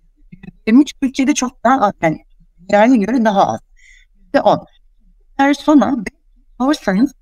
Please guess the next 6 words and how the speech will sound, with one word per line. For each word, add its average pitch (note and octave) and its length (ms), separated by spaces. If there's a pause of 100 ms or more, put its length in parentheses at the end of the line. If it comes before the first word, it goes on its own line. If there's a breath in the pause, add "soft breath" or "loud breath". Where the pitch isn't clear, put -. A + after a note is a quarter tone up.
(240)
oyuncu C#4 340
olduğunun C4+ 460
farkında B3 560
bile C#3+ 240
değil. B3 140 (640)
Ee, F#3+ 420